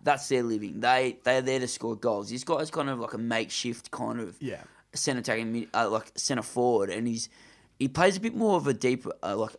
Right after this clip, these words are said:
Speaker 1: a more deeper role than that. He comes back, he help, he links up play, he, he, he does assist quite well. Um, I think, yeah,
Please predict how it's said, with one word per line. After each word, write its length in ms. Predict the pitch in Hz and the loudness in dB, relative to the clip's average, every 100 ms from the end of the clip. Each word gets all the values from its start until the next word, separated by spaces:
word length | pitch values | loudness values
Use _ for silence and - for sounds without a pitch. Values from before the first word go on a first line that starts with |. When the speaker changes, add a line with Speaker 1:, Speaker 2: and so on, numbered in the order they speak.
| _ 117 | _ -6
Speaker 1:
a 40 | |
more 500 | 120 120 113 101 - _ _ _ - | -2 0 0 0 -4 _ _ _ -2
deeper 260 | 127 123 | -2 -2
role 280 | 107 113 104 | -2 0 0
than 140 | 123 123 | 0 0
that. 200 | 147 - | -2 -2
He 60 | |
comes 300 | 120 143 135 | -6 -4 -4
back, 300 | 117 131 117 | -2 -2 -2
he 100 | 117 | -6
help, 240 | 120 123 - | -4 -4 -4
he 80 | 120 | -6
links 300 | 131 117 117 | -4 -4 -4
up 160 | - | -4
play, 320 | - 117 98 | 0 0 0
he, 360 | 95 110 117 113 - 131 - | -4 -6 -6 -8 -12 -16 -4
he, 140 | 127 87 | -2 0
he 100 | 143 | 2
does 280 | 147 147 120 | 4 4 4
assist 400 | - 147 135 - | 2 0 -2 0
quite 300 | 139 110 110 | 2 2 4
well. 440 | 123 117 78 - - _ - | 2 2 0 -8 -16 _ 0
Um, 600 | 123 127 120 120 113 - _ _ _ _ _ _ _ _ _ - | 4 6 6 2 -2 -6 _ _ _ _ _ _ _ _ _ -6
I 60 | 135 | -4
think, 300 | 139 180 - | -2 -4 0
yeah, 280 | 143 117 | 4 4